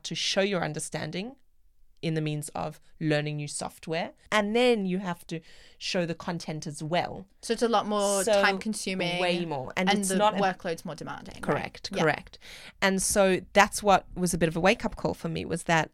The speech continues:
Speaker 1: I was suddenly surrounded with these fresh faces who were eager and weren't burnt out, well, much less so than I was from
Speaker 2: Yeah.
Speaker 1: having already done two years of uni. And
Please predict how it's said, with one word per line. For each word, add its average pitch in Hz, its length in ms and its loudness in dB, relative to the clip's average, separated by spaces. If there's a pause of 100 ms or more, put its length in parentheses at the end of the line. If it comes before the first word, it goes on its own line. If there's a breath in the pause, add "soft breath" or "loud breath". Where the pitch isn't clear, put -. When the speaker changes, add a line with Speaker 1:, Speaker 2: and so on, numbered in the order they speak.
(120)
Speaker 1:
I 170 100 2
was 170 120 0
suddenly 170 360 0
surrounded 160 640 -2 (420 loud breath)
with 170 300 -2
these 156 260 -4
fresh - 480 0 (280)
faces - 760 -2
who 175 100 0
were - 180 0
eager 170 320 -2
and 156 300 -2
weren't 156 220 0
burnt 156 320 -2
out, - 320 -2
well, 156 360 -4 (540)
much - 380 -6
less 165 260 -4
so 165 260 4
than 160 160 4
I 160 160 4
was 160 220 -4
from - 160 -2
Speaker 2:
Yeah. 190 380 -4
Speaker 1:
having 165 240 2
already 160 260 0
done 156 220 0
two - 160 -4
years 160 380 -6
of 175 120 -6
uni. 165 320 -2 (440 loud breath)
And 165 680 2